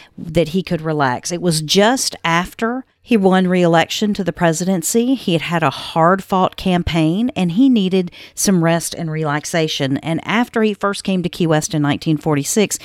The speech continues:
he vowed that he would get back as often as he could when he needed rest. So he came, and he had a entourage with him. He stayed at the Truman Little White House, and that this morning on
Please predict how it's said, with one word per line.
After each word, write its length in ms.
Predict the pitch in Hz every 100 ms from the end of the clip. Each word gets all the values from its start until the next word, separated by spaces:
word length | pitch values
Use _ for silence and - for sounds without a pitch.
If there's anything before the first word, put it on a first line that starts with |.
| - -
he 160 | - 226
vowed 400 | 208 220 233 190
that 140 | 190
he 160 | 165 208
would 260 | 180 160
get 280 | 160 190 -
back 480 | - 202 170 - - _ _ _ _ _ _ _ 156
as 160 | 151
often 460 | - 147 143 - 143
as 140 | 143
he 80 | 147
could 420 | - - 131 123
when 100 | 131
he 140 | 127 139
needed 400 | 127 120 120 117
rest. 560 | 117 127 - - - - - - -
So 400 | - 233 226 -
he 200 | 180 214
came, 500 | - 254 311 392 392
and 200 | - 214
he 180 | 214 247
had 540 | 202 214 202 196 196 - - _ _ -
a 380 | - 180 170 170 -
entourage 600 | 180 208 233 226 220 220
with 260 | 185 302 -
him. 340 | - 226 302 330 _ _ _ _ _
He 120 | -
stayed 300 | 190 190 202
at 80 | 226
the 80 | 214
Truman 380 | - 214 202 185
Little 180 | 180
White 280 | 170 170 170
House, 480 | 160 151 165 220 - -
and 380 | 185 175 175
that 340 | 170 160 175 160
this 220 | 175 -
morning 400 | 170 170 208 294 - -
on 440 | 160 151 151 156